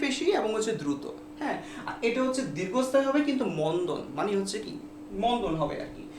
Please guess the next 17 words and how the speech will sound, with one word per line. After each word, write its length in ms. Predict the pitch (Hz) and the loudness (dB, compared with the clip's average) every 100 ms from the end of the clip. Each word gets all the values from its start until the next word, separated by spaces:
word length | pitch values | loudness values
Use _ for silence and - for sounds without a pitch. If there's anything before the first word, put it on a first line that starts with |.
| - | -2
মন্দনে 280 | 226 240 233 | 2 2 4
হ্রাস 220 | 190 190 - | 10 10 10
পাবে। 160 | - - - - - - | 2 -2 -6 -14 -12 0
আর 80 | 156 226 | 2 4
এটা 120 | 240 269 | 2 2
হচ্ছে, 160 | - | 0
আহ, 360 | 254 - 196 180 196 | 2 8 10 12 10
হৃৎপেশিটা 480 | 240 254 254 262 254 | 4 0 0 4 4
হচ্ছে 240 | 247 - 180 196 202 | 4 4 2 2 2
এটার 180 | 196 233 | 2 2
ক্ষেত্রে 200 | 247 254 | 0 2
হচ্ছে 200 | 240 - 160 165 | 2 2 2 4
তোমার, 240 | 170 151 - - - - - - 139 | 4 4 0 -8 -14 -14 -12 2 6
আহ, 300 | 143 143 139 - - - - - - 269 | 10 10 8 2 -8 -14 -14 -14 2 6
পরিমিতভাবে 640 | 269 277 277 262 254 247 196 | 8 6 6 8 8 8 8
হয় 160 | 175 | 8
আর 80 | 160 | 8